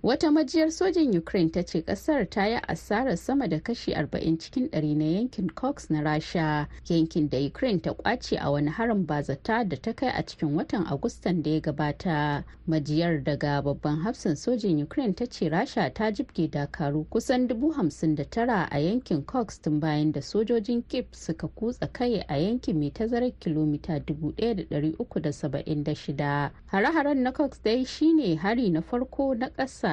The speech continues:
da wata ƙasa ta kai wa Rasha tun bayan Yaƙin Duniya na Biyu. Shugaban Pentagon Lloyd Austin ya ce Amurka na sa ran dubban sojojin Koriya ta Arewa da ke Rasha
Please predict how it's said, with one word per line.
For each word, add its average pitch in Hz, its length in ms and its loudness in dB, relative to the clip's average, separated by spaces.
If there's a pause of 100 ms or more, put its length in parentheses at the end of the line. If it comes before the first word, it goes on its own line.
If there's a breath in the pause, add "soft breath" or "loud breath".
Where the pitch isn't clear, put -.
(100)
da 143 100 -2
wata 160 280 0
ƙasa 247 360 -2
ta 247 80 -6
kai 269 220 -2
wa 185 120 2
Rasha 165 520 0
tun 151 180 -2
bayan 151 360 2
Yaƙin 165 420 0
Duniya 151 420 0
na 147 140 0
Biyu. 143 580 -2 (440)
Shugaban 240 520 2
Pentagon 240 640 2
Lloyd 226 360 0
Austin 165 400 0
ya 208 200 2
ce - 360 -2
Amurka 254 420 2
na 156 140 2
sa 254 260 0
ran 202 220 2
dubban 151 280 0
sojojin 247 720 0
Koriya 202 440 0
ta 202 200 -6
Arewa 151 480 2
da 151 120 -2
ke 147 260 -2
Rasha 190 420 0